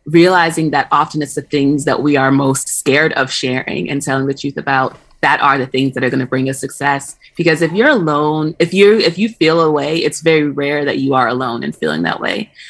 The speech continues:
But, and if you're scared about sharing something or doing something, you're probably not alone in being scared about it. And that's, I think, what people really resonated with, is that they were like, "That's what I'm like. This is what I'm going through. This is how I feel." And then seeing someone else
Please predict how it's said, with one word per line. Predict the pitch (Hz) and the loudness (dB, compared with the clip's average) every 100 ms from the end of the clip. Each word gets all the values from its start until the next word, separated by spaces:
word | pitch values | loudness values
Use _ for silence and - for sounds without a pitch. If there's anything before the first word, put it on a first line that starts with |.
| - | -8
But, | - 151 - - | 0 0 0 0
and | 165 151 | 0 2
if | 165 180 | 0 2
you're | 165 | 0
scared | - - 156 175 175 165 - | 0 0 4 4 4 2 -2
about | 151 139 107 - | -2 -2 -2 -6
sharing | - - - 165 151 143 | -12 -10 -2 0 2 0
something | - 139 139 143 | -2 -4 -4 -4
or | |
doing | 139 143 139 | -2 -2 -2
something, | 143 139 135 139 170 - - | -2 -4 -4 -6 -6 -12 -2
you're | 190 | 0
probably | 220 269 254 | 4 2 4
not | 240 233 | 4 4
alone | 202 202 214 202 | 4 2 2 0
in | 170 | -2
being | 170 160 165 | 0 -2 -2
scared | - 151 175 | -2 0 0
about | 165 147 | 0 -2
it. | 156 - | -4 -4
And | 151 151 | 0 2
that's, | 156 165 | 2 0
I | 160 | -6
think, | 160 165 165 | -2 0 0
what | 165 147 - _ _ _ | 0 -2 -4 _ _ _
people | - 165 | -2 0
really | 151 143 143 | 2 2 2
resonated | 131 131 175 180 185 | 0 -2 0 0 2
with, | 226 240 | 0 0
is | 160 | -2
that | - 151 143 | 0 0 2
they | |
were | 151 | 0
like, | 147 139 135 - - - _ - | 0 -2 -4 -10 -20 -20 _ 0
"That's | 196 - 202 | 0 0 0
what | |
I'm | 185 262 254 | 2 4 4
like. | 151 151 | 2 0
This | 180 | -4
is | 208 | -2
what | 180 | 0
I'm | 180 294 | 4 4
going | 220 147 | 4 2
through. | 143 143 | -2 -4
This | 170 | -6
is | 190 | -4
how | 160 165 | 0 2
I | 214 | 2
feel." | 285 165 143 139 139 - - - | 0 0 0 -2 -6 -14 -14 -2
And | 160 | 2
then | 151 147 | 2 0
seeing | - - 185 | -2 2 2
someone | 180 175 160 | 2 2 2
else | 170 165 - | 2 2 -2